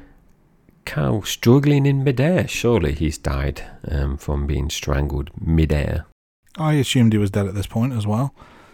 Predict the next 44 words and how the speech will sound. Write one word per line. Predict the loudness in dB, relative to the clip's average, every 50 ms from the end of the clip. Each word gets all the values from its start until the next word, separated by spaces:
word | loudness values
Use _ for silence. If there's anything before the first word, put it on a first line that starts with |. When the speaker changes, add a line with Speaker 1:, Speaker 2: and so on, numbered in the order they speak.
| _ _ _ -20 -12 -6 -4
Speaker 2:
Um, | -2 0 2 2 2 2 2 0 -4 -2
but | 0 0 0
it's | 0 0 0
a | 0
really, | 4 4 6 6 6
really | 4 2 2
good | 0 -2 -2
fight | -2 -4 -6 -6 -6
scene, | -6 -4 -2 -2
but | 0 0
I | 0
did | 0 -2 0 0
note | 2 2 2 2 0 -2 -4 -6
that | -8 -8 -10 -8
the | -6 -4 -4 -4 -6 -6 -8
sound | -8 -8 -4 -2 -2 0 0 0 -2
effects | -4 -6 -8 -10 -12 -12 -14 _ -16 -16 -14 -14 -12
were | -10 -8 -6 -6
a | -6
bit | -8 -8 -10
off | -10 -10 -12 -12
for | -12 -12 -12
me. | -12 -12 -12
So | -12 -8 -8 -6
the | -6 -4
punches | -2 -2 0 0 0 -2 -2 -4 -2 0
and | 0 0 0
the | -2
kicks | -4 -6 -6 -6 -6 -10 -8
sounded | -6 -4 -4 -4 -4
more | -4 -4 -4 -4
like | -6 -6 -8 -6
gunshots, | -2 -2 -2 -2 -2 -6 -10 -14 -14 _ -18 -16 -16 -18 -20 _ _
in | -12 -12
my | -10 -10 -12
opinion, | -12 -12 -12 -12 -12 -14 -14 -16 -18 -18 -18
which | -18 -16 -14 -14
was | -14 -10
just | -10 -10 -10 -8 -6
a, | -6 -6 -6 -8 -14 -20 -20 -20 -20 -20 -20 -20 -20 _ -20
just | -14 -12 -6 -2 0
a | 2
little | 4 6 6 6 4
bit | 2 0 -2 -4 -6 -10